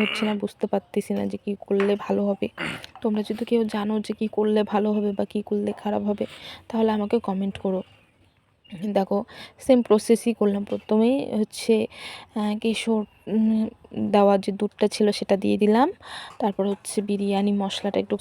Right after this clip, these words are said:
ছিটাই দিলাম, ঘি দিয়ে দিলাম, আহ, ধনিয়া দিয়ে দিলাম, বেরেস্তা দিয়ে দিলাম,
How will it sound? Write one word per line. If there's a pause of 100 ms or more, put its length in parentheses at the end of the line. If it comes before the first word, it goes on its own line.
ছিটাই
দিলাম, (140)
ঘি (120)
দিয়ে
দিলাম, (600)
আহ, (120)
ধনিয়া
দিয়ে
দিলাম, (120)
বেরেস্তা
দিয়ে
দিলাম,